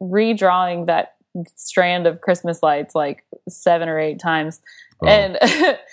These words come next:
Speaker 1: but I remember exactly what was, what I was watching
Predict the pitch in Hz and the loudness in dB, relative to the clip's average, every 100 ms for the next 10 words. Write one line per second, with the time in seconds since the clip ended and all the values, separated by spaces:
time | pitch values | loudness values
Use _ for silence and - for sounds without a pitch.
0 | - _ 269 262 208 233 240 233 208 208 | -20 _ 2 4 4 2 2 2 0 2
1 | 247 220 190 180 165 180 196 185 165 165 | 2 2 -4 0 0 2 -2 0 2 2
2 | - 170 170 160 175 175 170 165 165 156 | 2 -2 -2 -4 0 2 2 -2 -8 -2
3 | 143 170 - 269 285 | 0 0 -2 -2 -2